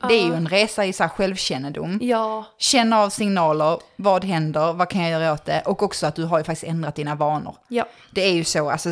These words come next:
Speaker 1: vi är, ehm, lite grann i en utsatt position som stickare.
Speaker 2: Mm.
Speaker 1: Eh,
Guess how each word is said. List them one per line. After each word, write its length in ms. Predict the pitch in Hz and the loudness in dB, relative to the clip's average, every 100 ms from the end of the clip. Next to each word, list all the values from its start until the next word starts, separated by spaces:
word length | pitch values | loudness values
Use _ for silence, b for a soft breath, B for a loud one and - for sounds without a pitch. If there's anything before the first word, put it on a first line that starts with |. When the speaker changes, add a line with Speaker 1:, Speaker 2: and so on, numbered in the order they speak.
| 165 | -4
Speaker 1:
vi 480 | 190 - 185 151 151 | -4 -2 -4 -4 -2
är, 160 | 151 | -2
ehm, 320 | 147 151 156 - | -2 -2 -4 -6
lite 320 | 196 330 415 | -4 -4 -2
grann 320 | 247 247 196 | 0 0 0
i 100 | 190 | -2
en 140 | 196 196 | -6 -6
utsatt 460 | 196 - 143 143 | -8 -6 -8 -8
position 500 | - 170 156 160 147 | -8 -6 -4 -4 -6
som 160 | - 156 | -4 -6
stickare. 520 | 135 156 - - 196 - - | -6 -10 -10 -4 -4 -4 -10
Speaker 2:
Mm. 240 | 254 247 226 226 | -6 -4 -6 -4
Speaker 1:
Eh, 540 | 160 156 151 147 135 | -2 0 0 -2 -4